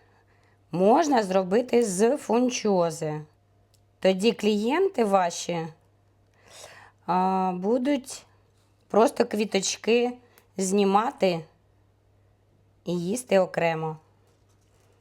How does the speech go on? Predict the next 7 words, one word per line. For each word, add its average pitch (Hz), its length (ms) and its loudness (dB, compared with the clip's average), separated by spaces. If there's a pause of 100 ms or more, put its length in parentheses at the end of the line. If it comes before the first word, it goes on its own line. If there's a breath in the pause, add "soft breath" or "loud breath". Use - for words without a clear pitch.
(760)
Все, 220 320 -2
робимо 277 380 0
ось 208 140 -2
такі 180 300 -6
маніпуляції. 170 880 -6 (4000)
Даємо 233 640 4
час, 190 600 -2